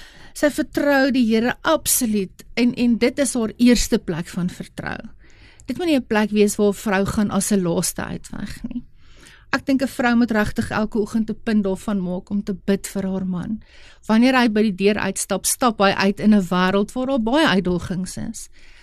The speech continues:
En om dan te bid vir jou huwelik en vir jou man, dan,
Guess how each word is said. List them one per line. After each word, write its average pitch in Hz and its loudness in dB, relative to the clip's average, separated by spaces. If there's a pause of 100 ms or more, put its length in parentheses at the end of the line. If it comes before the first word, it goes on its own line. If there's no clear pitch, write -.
(380)
En 247 6
om 233 6
dan 226 6
te 233 2
bid 196 0
vir 208 0
jou 196 2
huwelik 190 0
en 190 -2
vir 196 -4
jou 190 0
man, 185 0
dan, 180 -4